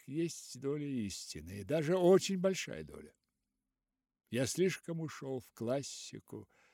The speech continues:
и недоверчиво следил за развитием естественных наук. Быть может, это объясняется просто недостатком энергии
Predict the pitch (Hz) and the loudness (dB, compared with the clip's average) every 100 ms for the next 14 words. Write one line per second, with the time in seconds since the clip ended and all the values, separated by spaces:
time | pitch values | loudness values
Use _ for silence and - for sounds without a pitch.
0 | _ _ _ _ _ - 101 98 87 95 | _ _ _ _ _ -10 -6 -4 -4 -8
1 | 95 98 123 156 - 151 151 - 135 123 | -8 -4 -4 -4 -8 -10 -10 -10 -8 -10
2 | 127 180 160 127 147 131 92 123 165 - | -8 -12 -10 -8 -6 -8 -6 -8 -8 -8
3 | 151 143 139 135 135 - 135 - - 143 | -8 -6 -2 0 0 0 0 0 -4 -2
4 | 151 165 220 247 147 107 117 120 147 143 | -2 2 6 6 6 4 0 2 2 2
5 | 156 185 220 220 147 117 117 - 135 190 | 2 2 2 0 -2 0 -2 -2 -6 -6
6 | 185 - 131 139 165 - - 139 - - | -6 -6 -6 -6 -8 -6 -6 -6 -8 -20
7 | - - _ - 117 117 113 - 135 123 | -20 -20 _ -4 0 0 0 0 0 0
8 | 139 147 170 202 254 208 151 156 156 151 | -4 0 2 6 4 2 -2 0 2 0
9 | 135 | -4